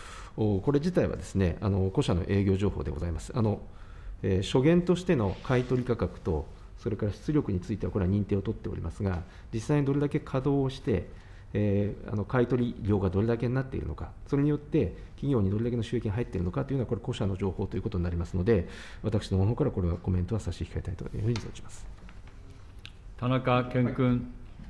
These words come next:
Speaker 3: えー、私もですね、これ、問題がなければですね、まあ、一企業のですね、この内情について、えー、聞くことは、あ、いたしません。と申しますのも、まあ、この資源エネルギー庁の、まあ、水力発電事業計画策定ガイドラインにはですね、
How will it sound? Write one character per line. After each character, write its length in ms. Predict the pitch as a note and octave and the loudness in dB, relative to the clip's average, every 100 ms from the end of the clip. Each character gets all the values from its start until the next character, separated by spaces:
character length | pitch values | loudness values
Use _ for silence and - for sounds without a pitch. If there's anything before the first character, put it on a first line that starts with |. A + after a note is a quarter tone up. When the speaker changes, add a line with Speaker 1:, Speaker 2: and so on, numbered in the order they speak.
| - - - | -14 -14 -8
Speaker 3:
え 40 | C3 | 0
ー、 20 | |
私 200 | D3+ G#3 | 4 6
も 100 | B3+ | 6
で 60 | G3 | 6
す 60 | |
ね、 120 | D3 | 4
こ 100 | C3 | 6
れ、 60 | C#3+ | 8
問 180 | C#3+ G#3+ | 8 8
題 100 | B3+ | 8
が 80 | B3 | 6
な 100 | C4 | 6
け 100 | B3 | 6
れ 80 | D3+ | 6
ば 100 | A#2 | 4
で 60 | |
す 100 | G#2+ | 2
ね、 420 | C3 A#2+ - - - | 2 2 0 -8 0
ま 60 | |
あ、 20 | C#3 | 0
一 80 | |
企 180 | - G#3+ | 0 2
業 180 | G3 E3 | 4 6
の 120 | A#2 | 4
で 80 | G2 | 0
す 80 | G#2+ | 0
ね、 100 | A#2 | 0
こ 100 | C3 | 2
の 60 | C3 | 4
内 80 | C#3+ | 4
情 100 | D#3+ | 4
に 80 | D#3 | 4
つ 120 | E3+ | 2
い 60 | C3+ | 2
て、 480 | C3 A#2 - - - | 4 2 0 -12 -4
え 200 | A#2+ A#2 | 0 0
ー、 40 | |
聞 60 | - | -2
く 40 | |
こ 120 | - E3 | -4 0
と 140 | D#3 | 4
は、 400 | C3 B2+ - A2 | 6 4 2 -2
あ、 40 | |
い 40 | A2+ | 0
た 160 | D3+ | 0
し 140 | C3+ D#3 | 0 2
ま 180 | C3 B2 | 2 4
せ 160 | D3 | 4
ん。 160 | A2 F#2+ - - - | 2 -2 -10 -18 -2
と 80 | G3+ | 2
申 80 | A3 | 4
し 60 | A3 | 6
ま 100 | A3+ | 4
す 120 | D#3+ | 4
の 80 | C#3+ | 4
も、 500 | D#3+ C#3+ A#2+ - - | 6 4 2 -8 -2
ま 60 | D3 | 2
あ、 20 | |
こ 60 | |
の 60 | F#3 | 2
資 80 | F3+ | 4
源 220 | A3+ A3+ | 6 6
エ 40 | |
ネ 60 | A3+ | 6
ル 40 | |
ギ 180 | G#3+ A3+ | 4 2
ー 20 | |
庁 160 | A3+ A#2+ | 4 4
の、 340 | C3+ C3 A#2+ - - - | 6 4 2 -6 -16 -4
ま 80 | C3+ | 0
あ、 20 | |
水 120 | G#3+ | 2
力 180 | G#3 G#3 | 4 6
発 180 | G#3+ G#3+ | 4 4
電 180 | C#3+ A#2 | 2 2
事 120 | C3+ | 4
業 160 | G3 G3 | 2 4
計 120 | F#3+ | 2
画 460 | F3+ F3 E3+ E3 - | 2 4 2 2 0
策 220 | D3+ - | 0 2
定 140 | F3+ | 4
ガ 100 | F3+ | 6
イ 40 | E3+ | 6
ド 80 | |
ラ 120 | E3+ D#3 | 6 6
イ 40 | |
ン 100 | A2 | 4
に 80 | A#2+ | 4
は 100 | A2 | 2
で 60 | |
す 100 | F2+ | 0
ね、 240 | A2+ F#2+ | -2 -2